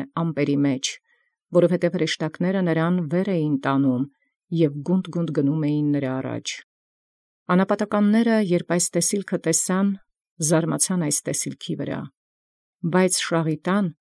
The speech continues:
որ առյուծ լեռան վրա էր նստում, հմուտ մարդ լինելով, հասկացավ, թե սուրբ Ներսեսը վախճանվել է, և ինքը տեսնում է նրա հոգին,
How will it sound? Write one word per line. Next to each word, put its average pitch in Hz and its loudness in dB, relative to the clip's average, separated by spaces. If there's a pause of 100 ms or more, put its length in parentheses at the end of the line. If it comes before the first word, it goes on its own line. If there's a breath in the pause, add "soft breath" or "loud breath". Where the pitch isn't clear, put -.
(240)
որ 160 4
առյուծ 160 0
լեռան 160 0
վրա 151 0
էր 208 -2
նստում, 151 0 (560)
հմուտ 190 4
մարդ 170 0
լինելով, 196 2 (440)
հասկացավ, 165 0
թե 180 0
սուրբ - -2
Ներսեսը 175 0
վախճանվել 165 -2
է, 139 -2 (600)
և 160 6
ինքը 202 0
տեսնում 180 0
է 175 0
նրա 160 0
հոգին, 156 -2